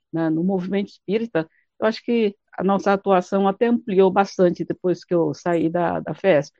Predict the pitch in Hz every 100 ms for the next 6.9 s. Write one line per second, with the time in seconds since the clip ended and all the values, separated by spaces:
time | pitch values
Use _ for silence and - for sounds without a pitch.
0 | _ _ - 208 202 190 - 214 262 220
1 | 226 233 247 240 - 233 214 226 226 254
2 | - 233 254 233 220 170 180 185 208 -
3 | _ _ _ - 190 202 196 190 190 202
4 | 233 - - 170 160 123 - _ _ _
5 | _ 196 196 240 269 - 254 - 233 202
6 | 180 175 165 156 214 294 160 139